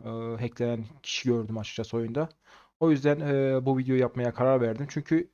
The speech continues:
e, çoğu kişinin bilmediği bir iki önemli konu var. Onları anlatacağım size müsaadenizle. E, bu video arkadaşlar o kadar önemli ki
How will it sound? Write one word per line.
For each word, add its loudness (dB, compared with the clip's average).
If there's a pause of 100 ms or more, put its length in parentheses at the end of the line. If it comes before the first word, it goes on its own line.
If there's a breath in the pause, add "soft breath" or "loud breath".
e, -8
çoğu 6
kişinin -4
bilmediği 0
bir 0
iki -2
önemli 0
konu 2
var. -2
Onları 2
anlatacağım 0
size -6
müsaadenizle. -4 (680 soft breath)
E, 2 (1120)
bu 8
video 6
arkadaşlar 4
o 2
kadar 6
önemli 4
ki -2